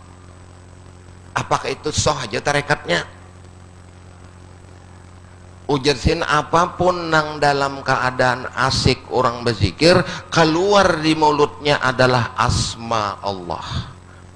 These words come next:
Pandangan kita berbeda-beda. Lihat di dalam kitab, Jisidin, itu ada sin badan kitabnya, lihat aja ini,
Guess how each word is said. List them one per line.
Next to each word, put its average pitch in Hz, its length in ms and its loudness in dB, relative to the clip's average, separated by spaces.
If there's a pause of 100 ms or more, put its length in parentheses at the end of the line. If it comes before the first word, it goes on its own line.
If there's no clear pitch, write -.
(420)
Pandangan 151 840 2
kita 139 480 0
berbeda-beda. 104 960 -4 (240)
Lihat 123 560 -2
di 120 160 -4
dalam 113 640 0
kitab, - 720 -4
Jisidin, 127 540 2 (880)
itu 113 280 0 (600)
ada 104 320 -2
sin 113 240 -4
badan 117 320 0
kitabnya, 143 560 -2 (320)
lihat 104 400 0
aja 104 240 0
ini, 98 400 -4